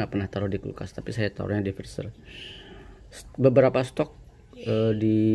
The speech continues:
freezer sih saya. Dan dibuka masih enak. Nah, kalau misalkan udah taruh di freezer, terus kemudian, eh, dibuka aromanya udah hilang, berarti antara pilihannya memang kopinya udah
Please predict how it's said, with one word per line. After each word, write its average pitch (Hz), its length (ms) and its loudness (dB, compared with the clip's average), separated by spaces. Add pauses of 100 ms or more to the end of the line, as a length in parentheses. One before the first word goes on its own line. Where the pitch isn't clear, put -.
(800)
freezer 113 400 2
sih 95 240 -8
saya. 95 320 -6 (880)
Dan 98 280 -6 (840)
dibuka 107 480 -2
masih 95 800 -4 (720)
enak. 190 240 -4 (400)
Nah, 110 160 2
kalau 175 240 4
misalkan 170 480 2 (320)
udah 127 240 4
taruh 127 240 2
di 117 80 4
freezer, 123 560 2
terus 123 160 -4
kemudian, 110 960 2
eh, 110 160 0
dibuka 110 480 0
aromanya 113 400 4
udah 110 80 6
hilang, 127 320 2 (560)
berarti - 160 0
antara 127 320 2
pilihannya 123 480 6
memang 113 320 4
kopinya 113 400 4
udah 117 320 4